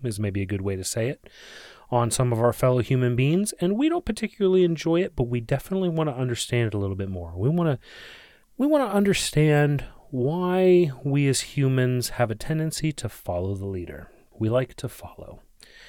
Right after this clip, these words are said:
It is something that we've all done, consciously and subconsciously, in fact. And we're gonna talk about that today,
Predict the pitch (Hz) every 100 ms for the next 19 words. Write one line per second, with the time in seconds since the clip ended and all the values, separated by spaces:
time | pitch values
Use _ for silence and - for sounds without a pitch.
0 | - - - - _ - 117 110 107 117
1 | 113 113 110 110 110 107 104 - - 135
2 | - 131 123 117 107 107 92 117 123 127
3 | 135 139 139 - - - - - - -
4 | - 123 - - 147 139 135 151 165 160
5 | 135 107 - - 90 87 _ 117 92 -
6 | 85 - - - - - - - - _
7 | 156 170 160 160 160 139 - 247 320 294
8 | 254 254 147 113 101 - 104 90 87